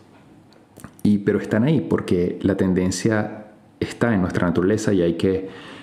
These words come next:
hay que irla trabajando para que cada vez sean nuestras relaciones más puras de corazón y con pureza de intención. ¿Y por qué cuento esto? Porque esto también aplica en nuestra relación con Dios.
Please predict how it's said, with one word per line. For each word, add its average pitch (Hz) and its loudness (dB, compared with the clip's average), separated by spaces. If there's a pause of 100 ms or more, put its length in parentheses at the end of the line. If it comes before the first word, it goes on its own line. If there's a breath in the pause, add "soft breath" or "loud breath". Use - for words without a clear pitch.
(120)
hay - 2
que - -2
irla 104 0
trabajando 85 0 (800 loud breath)
para 95 2
que 90 -2
cada 92 2
vez 104 -2
sean 104 2
nuestras 98 -2
relaciones 95 0 (200)
más 104 0
puras 101 0
de 92 4
corazón - 0
y - -4
con 90 0
pureza - 0
de 92 4
intención. - 0 (100)
¿Y 107 4
por 110 0
qué 120 -6
cuento 127 2
esto? - -4
Porque - 0 (960 loud breath)
esto 120 0
también 110 2
aplica 120 0
en 92 4
nuestra 90 0
relación 85 0
con 90 2
Dios. - -2